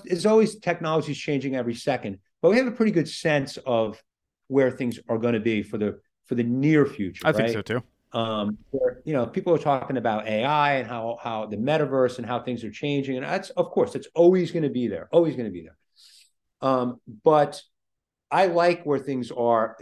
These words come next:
Speaker 1: for heavy music right now. I, I think heavy music to me is, is a, is about to once again, uh, be the dominant force of music. And when I say heavy music, I don't just mean heavy metal. I mean, it's influencing pop, it's in-,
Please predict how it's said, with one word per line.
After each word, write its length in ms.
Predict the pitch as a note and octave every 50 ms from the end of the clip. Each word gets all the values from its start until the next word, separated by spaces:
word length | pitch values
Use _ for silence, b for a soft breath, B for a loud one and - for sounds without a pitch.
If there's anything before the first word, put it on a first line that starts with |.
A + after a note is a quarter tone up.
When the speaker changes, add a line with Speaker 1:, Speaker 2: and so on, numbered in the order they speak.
| G#2+
Speaker 1:
for 120 | - C#3+ B2
heavy 340 | - - D3 C#3 B2 C3 A#2+
music 380 | A#2+ A#2+ A#2+ A#2 A#2 A2 G#2+
right 220 | A2+ G#2+ G2+ G2 G#2
now. 360 | G2 F#2 F#2 F2 E2 - _ _ _ -
I, 300 | B2 C#3 D3 D#3 D3 -
I 100 | - C3+
think 240 | C#3+ - F3 E3 E3
heavy 260 | - C#3+ D3 C3+ C3+
music 380 | B2+ B2+ B2 A#2+ A#2 A2+ G#2+ A2
to 80 | - A#2+
me 180 | A#2 A2+ A2 G#2+
is, 200 | G#2 G#2 - -
is 160 | - A#2 G#2 A2+
a, 100 | A2+ - -
is 160 | - A2 G#2 -
about 400 | G#2+ - A#2+ A2+ A2 A2 G#2+ -
to 120 | - G#2+
once 300 | G2+ G#2 A#2 A#2+ A#2 A#2 A#2+
again, 480 | A2 G#2+ A2+ A2 G#2+ G#2+ G2+ G2+ F#2+ - _ _ _ _ _ _ _ _ _ _ _ _ _ -
uh, 240 | A#2 G#2+ G#2 G2 G2
be 160 | G2 A#2+ A#2+
the 80 | G#2+ G#2
dominant 560 | G#2+ - A2 G#2 G#2+ G#2 G#2 G2+ G2 F#2+ G2
force 340 | - A2+ G#2+ G2 - - -
of 120 | G2 -
music. 360 | F#2+ F#2+ F#2+ F2 F2 E2 -
And 80 | A2 G#2+
when 120 | B2+ D#3
I 80 | F#3 G3+
say 160 | G3+ - F3+
heavy 240 | D3+ D3+ C#3+ C3 B2+
music, 340 | B2 A#2+ A#2 G#2 G#2 G2+ G#2+
I 60 | A2+
don't 160 | C#3 D#3 C#3+
just 160 | - C#3+ -
mean 140 | A#2 A#2 G#2+
heavy 260 | G#2+ A2+ G#2+ G#2 G#2+
metal. 300 | G#2 A#2 B2+ B2+ B2 A#2
I 100 | A2 G#2
mean, 160 | G#2+ A2 G2+
it's 120 | G#2 G#2 -
influencing 580 | B2 B2 A#2+ B2 B2 A#2 G#2+ G#2 - G#2 F#2+
pop, 460 | F#2 - - C3+ C3+ C3+ C3+ C3+ - A2
it's 160 | G#2+ - -
in-, 160 | A2 G#2 G#2+